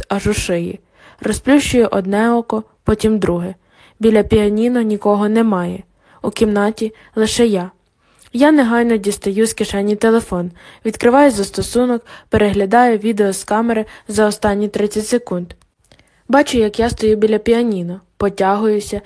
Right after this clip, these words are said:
я спостерігаю за піаніно. Щойно я доходжу до дверей,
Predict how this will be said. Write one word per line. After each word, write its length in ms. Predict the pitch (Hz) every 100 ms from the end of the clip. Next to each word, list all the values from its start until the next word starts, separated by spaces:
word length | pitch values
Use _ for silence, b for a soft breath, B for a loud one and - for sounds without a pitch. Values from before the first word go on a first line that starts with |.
| B B
я 100 | 302
спостерігаю 680 | 311 247 - 202 202 214 220
за 140 | 220 220
піаніно. 580 | 240 240 220 180 180 b b b
Щойно 360 | - 220 208 202
я 160 | 196
доходжу 440 | 190 185 196 190 190
до 140 | 185
дверей, 480 | 180 180 180 208